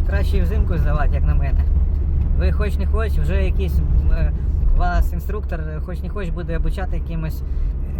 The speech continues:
елементам, е, навикам, е, зим-, зимового водіння.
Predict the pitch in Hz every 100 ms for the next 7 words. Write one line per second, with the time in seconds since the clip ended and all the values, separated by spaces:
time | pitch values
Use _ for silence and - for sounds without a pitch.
0 | 185 175 185 196 185 156 165 165 165 160
1 | 160 - - - - - - - 175 190
2 | 175 - 160 156 151 147 139 135 165 170
3 | 156 143 175 170 170 165 180 170 165 -